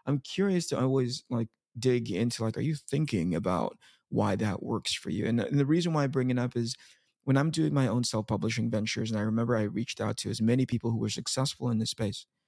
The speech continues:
and they said to me, "Wow, we have the, you have this amazing tool that's available to you now, and it's called YouTube." You know, as far as in making people aware of,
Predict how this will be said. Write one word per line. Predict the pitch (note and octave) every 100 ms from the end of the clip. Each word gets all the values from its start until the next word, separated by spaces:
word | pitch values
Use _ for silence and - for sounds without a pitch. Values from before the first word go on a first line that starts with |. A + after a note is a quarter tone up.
| _ _ _ _ _ -
and |
they | C3
said | C3 C#3+ B2+
to | C3+
me, | A#2
"Wow, | C3+ B2
we | A#2+
have | C3 A#2+
the, | B2+ D#3+
you | E3
have | E3
this | D3 -
amazing | B2+ A#2+ B2+ C3+ C3+ C#3+ C#3+ D3 - _ _ _
tool | - - C#3+ B2
that's | A#2 A#2
available | A#2 A2+ A2
to | G2+ G#2+
you | G#2
now, | G2+
and | G#2
it's | -
called | - G#2 F#2+
YouTube." | F2+ - - - -
You | G3+
know, | -
as | -
far | - B2+
as | C3
in | A#2+ -
making | B2+ A#2 C3 A#2+
people | A#2+ C3 A2+
aware | A2 A2+ A2 G#2+ G#2 G2+ A#2+ - _ _ _
of, | - A2 G#2 G#2+ B2